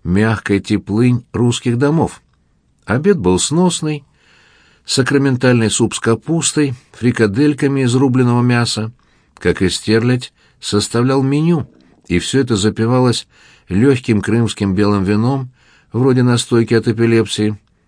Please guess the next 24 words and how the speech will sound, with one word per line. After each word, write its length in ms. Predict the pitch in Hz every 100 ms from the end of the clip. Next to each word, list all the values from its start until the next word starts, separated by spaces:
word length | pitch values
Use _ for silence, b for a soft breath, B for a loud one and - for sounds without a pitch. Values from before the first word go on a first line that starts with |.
| _ _ _
которая 600 | - 101 143 143 131 117 - _
для 220 | 76 110
развлечения 640 | 123 113 113 127 - 170 147
может 240 | 113 113
соперничать 640 | - 107 107 110 104 95 95
с 60 |
шампанским 800 | - 107 110 170 180 - 170 170 b b b b b -
и 120 | 143
не 140 | 170
является, 400 | 156 107 87 95
в 20 |
конце 320 | - 95 - 95
концов, 460 | 101 104 139 127
неприятным 720 | 120 120 135 131 82 71 78
напитком. 640 | 82 87 87 69 - 73 69 _ _ _ _ _ _ _ _ _ _ _ _ b b b b b b
После 360 | - 123 123 156
обеда 340 | 156 180 139
несколько 440 | 107 113 - 104 104
стаканов 600 | - 107 117 110 110 -
чая 440 | - 151 165 139 - _ _ -
и 160 | 80
несколько 480 | 98 131 127 110 107
затяжек 640 | 95 107 113 107 104 - - b b b b
русского, 720 | - 78 113 135 135 90 80